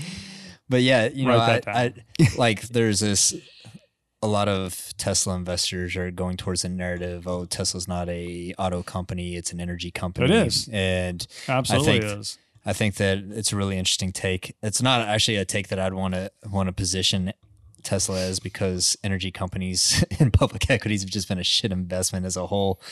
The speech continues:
Speaker 1: over the last decade. So I don't know if they necessarily wanna put themselves in that bucket, but you definitely have to, you know, you can't look at tech companies on just a fundamental basis of what they're doing today. You have to try to project what they're gonna do in the future, and that's hard.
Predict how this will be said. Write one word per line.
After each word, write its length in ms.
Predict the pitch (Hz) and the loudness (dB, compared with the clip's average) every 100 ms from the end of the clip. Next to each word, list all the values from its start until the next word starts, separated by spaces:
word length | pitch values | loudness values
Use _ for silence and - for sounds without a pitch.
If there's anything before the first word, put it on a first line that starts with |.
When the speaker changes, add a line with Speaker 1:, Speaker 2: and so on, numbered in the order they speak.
| - - | -16 -4
Speaker 1:
over 200 | 117 98 | -2 0
the 120 | 95 | 0
last 400 | 92 90 92 - | -2 -2 0 0
decade. 440 | 101 92 92 92 90 | 0 0 0 -4 -2
So 120 | - | -2
I 40 | 92 | -2
don't 100 | 95 | -2
know 60 | |
if 80 | 95 | -2
they 80 | 95 | -2
necessarily 480 | 92 - - 95 95 | -2 -2 -2 -4 -4
wanna 140 | 92 | -8
put 180 | - 104 | -6 -8
themselves 360 | 98 - 95 | -2 -2 -2
in 80 | 95 | -2
that 220 | 92 87 92 | -4 -4 -4
bucket, 440 | 90 98 95 98 | -4 -4 -6 -4
but 200 | 92 95 - - - | -4 -4 -10 -16 -12
you 60 | - | -4
definitely 300 | 113 110 98 | -2 0 0
have 240 | 90 95 - | 0 -2 -2
to, 340 | 98 90 92 | -2 -2 -4
you 100 | - | -6
know, 100 | 95 | -6
you 160 | 92 98 | -6 -8
can't 220 | 120 120 | -4 -2
look 200 | 92 98 | -2 -4
at 240 | 98 92 - | -4 -6 -8
tech 220 | - 95 | -8 -8
companies 640 | - 95 92 90 90 - - | -6 -6 -6 -8 -4 -4 -4
on 220 | - 95 92 | -6 -6 -6
just 240 | 92 - | -6 -6
a 180 | 92 90 | -8 -8
fundamental 720 | - - 95 92 92 90 90 | -8 -6 -4 -4 -8 -10 -10
basis 640 | 87 90 90 - 92 - 92 | -10 -8 -2 -2 -2 -4 -4
of 260 | 87 87 | -6 -6
what 140 | 92 90 | -8 -6
they're 100 | 85 | -8
doing 240 | 90 87 | -6 -6
today. 360 | 82 90 90 87 | -6 -6 -6 -6
You 200 | 90 92 | -8 -8
have 100 | 87 | -8
to 160 | 92 87 | -8 -8
try 240 | - 92 | -6 -6
to 80 | 90 | -8
project 420 | - 92 92 - | -10 -8 -8 -8
what 80 | 92 | -12
they're 100 | 95 | -10
gonna 160 | 92 90 | -8 -8
do 160 | 92 | -8
in 80 | 90 | -8
the 60 | 90 | -8
future, 300 | - 104 110 | -6 -4 -2
and 120 | 104 | -2
that's 140 | 110 | -4
hard. 220 | - 123 | 0 0